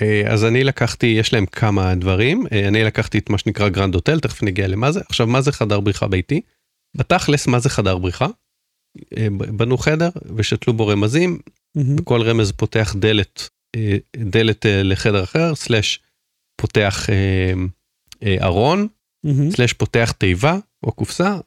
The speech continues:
Speaker 1: או מזוודה, ובתוכה יש רמזים נוספים ל-, ל-, אה, פתיחה הבאה. זאת אומרת,
Speaker 2: מהמם.
Speaker 1: בס-,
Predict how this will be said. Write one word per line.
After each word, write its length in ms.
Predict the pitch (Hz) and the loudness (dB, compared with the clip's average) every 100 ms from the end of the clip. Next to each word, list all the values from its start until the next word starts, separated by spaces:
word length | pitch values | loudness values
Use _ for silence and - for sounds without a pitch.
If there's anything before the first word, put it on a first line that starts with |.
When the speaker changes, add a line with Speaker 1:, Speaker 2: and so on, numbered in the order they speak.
| - | -4
Speaker 1:
או 80 | 104 | -2
מזוודה, 440 | 98 104 120 180 | -2 -2 -4 -4
ובתוכה 640 | 127 123 - 160 - 277 | -2 -4 0 -2 0 -2
יש 360 | 151 147 - - - 107 | 0 0 -2 -8 -8 0
רמזים 420 | 113 113 123 120 | 2 4 2 2
נוספים 440 | 117 117 156 151 | 0 0 2 2
ל-, 60 | 120 110 107 104 | 2 2 0 0
ל-, 100 | 101 101 101 104 110 - | 0 0 0 -2 -4 -6
אה, 200 | 104 104 101 | -4 -4 -4
פתיחה 340 | - 117 - | -4 -4 0
הבאה. 200 | 101 90 98 _ _ _ - | 0 0 -6 _ _ _ -4
זאת 80 | |
אומרת, 160 | - 143 | 0 2
Speaker 2:
מהמם. 140 | 131 - - - 123 | 0 -4 -10 -12 -6
Speaker 1:
בס-, 180 | 117 | -6